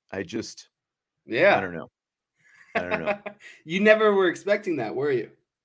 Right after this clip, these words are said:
Speaker 1: No, I was not expecting that
Speaker 2: <laughs>
Speaker 1: at all. And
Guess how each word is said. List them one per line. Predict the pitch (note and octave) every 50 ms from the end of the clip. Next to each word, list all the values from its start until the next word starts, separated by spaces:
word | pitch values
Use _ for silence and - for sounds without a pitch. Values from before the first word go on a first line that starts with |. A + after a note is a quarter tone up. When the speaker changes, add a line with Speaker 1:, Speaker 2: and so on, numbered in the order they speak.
| _ -
Speaker 1:
No, | A2+ C3+ E3 F3+ D#3 A2 F2 - - _ -
I | - A2
was | A#2+ A#2 -
not | A#2 B2 C3 C3
expecting | B2 - - - F3+ C#3+ C#3 C3 B2+
that | C3 C3 B2+ - - - E3+ - - _ - - -
Speaker 2:
<laughs> | _ _ _ -
Speaker 1:
at | B2 C3 B2+
all. | C3 D3+ D#3+ C#3+ F#2+ - -
And | - G#2 A2 G#2+ G#2 G2+